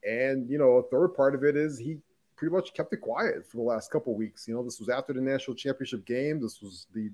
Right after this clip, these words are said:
the night of the national championship game, I believe. Um, so we're about a month removed, you know, more than a month. We're almost two months removed from that entire situation, and this now comes out. So that, that's three big red flags right there, right? And, and, and so, um,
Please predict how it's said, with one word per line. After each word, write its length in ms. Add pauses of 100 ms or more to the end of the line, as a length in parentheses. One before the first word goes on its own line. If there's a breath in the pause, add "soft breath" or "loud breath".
the 80
night 340
of 140
the 120
national 240
championship 480
game, 220
I 40
believe. 440 (460 loud breath)
Um, 280
so 120
we're 120
about 340
a 60
month 380
removed, 440
you 100
know, 60
more 200
than 80
a 40
month. 200
We're 80
almost 220
two 120
months 200
removed 360
from 120
that 140
entire 320
situation, 800 (380 soft breath)
and 140
this 220
now 200
comes 340
out. 260
So 80
that, 480
that's 200 (200)
three 200
big 200
red 240
flags 340
right 140 (100)
there, 140 (140)
right? 160
And, 360
and, 140 (100)
and 140
so, 420 (480 soft breath)
um, 460